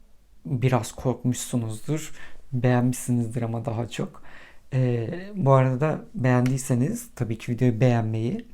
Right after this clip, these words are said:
kanalıma abone değilseniz de abone olmayı unutmayın ki böyle şeylerle daha fazla karşılaşabilelim, değil mi? Daha fazla video atabileyim size.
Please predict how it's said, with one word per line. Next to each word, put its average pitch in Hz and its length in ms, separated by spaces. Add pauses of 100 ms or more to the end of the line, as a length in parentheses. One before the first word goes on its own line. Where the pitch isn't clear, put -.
kanalıma 123 400
abone 113 320
değilseniz 110 460
de 190 140
abone 120 260
olmayı 113 200
unutmayın 123 460
ki 226 240 (520)
böyle 123 260
şeylerle 127 640
daha 123 160
fazla 120 480
karşılaşabilelim, 117 960
değil 131 180
mi? 117 240 (400)
Daha 127 140
fazla 113 320
video 147 220
atabileyim 120 440
size. 120 400